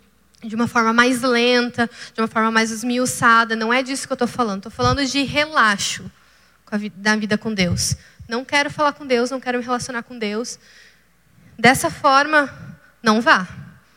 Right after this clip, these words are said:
Não dê ao seu discípulo aquilo que você não gostaria de receber. Não dê ao seu discípulo aquilo que é humano. Ele não tá lá pra isso.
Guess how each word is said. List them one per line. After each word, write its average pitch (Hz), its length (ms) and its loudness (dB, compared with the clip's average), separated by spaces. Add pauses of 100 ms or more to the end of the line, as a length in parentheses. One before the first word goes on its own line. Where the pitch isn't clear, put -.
(460)
Não 277 420 2 (720)
dê 247 340 2
ao 302 120 0
seu 285 220 0
discípulo 269 560 0
aquilo 269 220 0
que 262 100 -4
você 247 200 -4
não 277 160 -2
gostaria 311 380 0
de 285 60 -2
receber. 240 580 -4 (920)
Não 294 320 2
dê 285 380 4
ao 240 140 0
seu 254 200 2
discípulo 233 760 0 (380)
aquilo 277 420 2
que 285 220 2
é 269 60 8
humano. 240 760 0 (720)
Ele 254 180 4
não 294 140 4
tá 320 240 6
lá 311 120 6
pra 233 200 4
isso. - 600 -4